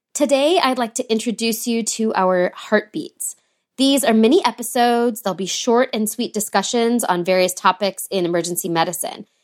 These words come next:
And you'll find these, as well as our full episodes, on iTunes or wherever you get your podcasts. As always, we would love to hear your feedback,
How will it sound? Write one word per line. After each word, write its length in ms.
And 300
you'll 80
find 260
these, 280
as 160
well 180
as 80
our 100
full 280
episodes, 720
on 160
iTunes 760
or 160
wherever 240
you 140
get 100
your 100
podcasts. 840
As 240
always, 420
we 100
would 160
love 360
to 100
hear 180
your 160
feedback, 680